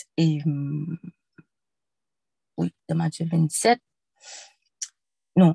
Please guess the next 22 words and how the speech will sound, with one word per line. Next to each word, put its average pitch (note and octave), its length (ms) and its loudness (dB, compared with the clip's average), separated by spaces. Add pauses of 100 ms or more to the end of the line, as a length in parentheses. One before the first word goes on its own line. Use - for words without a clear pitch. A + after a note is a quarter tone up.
en F3 80 0
fait, F#3+ 140 -2
dans F#3 100 4
Matthieu, F3+ 300 2 (160)
et E3+ 200 6
dans D#3+ 140 2
Matthieu F3+ 340 0
vingt-trois, D#3+ 560 0 (460)
les D#3+ 80 0
versets E3 440 -4
vingt-sept D#3 480 -6
et D3 120 -6
vingt-huit, - 460 -8 (1040)
il G3 120 -2
dit, « F#3 140 -2
Malheur A#3 420 2
à F3+ 180 2 (120)
vous, G3+ 140 -4
scribes A#3 600 -4 (120)
et F3 100 0
pharisiens F3 600 0
hypocrites, - 880 -8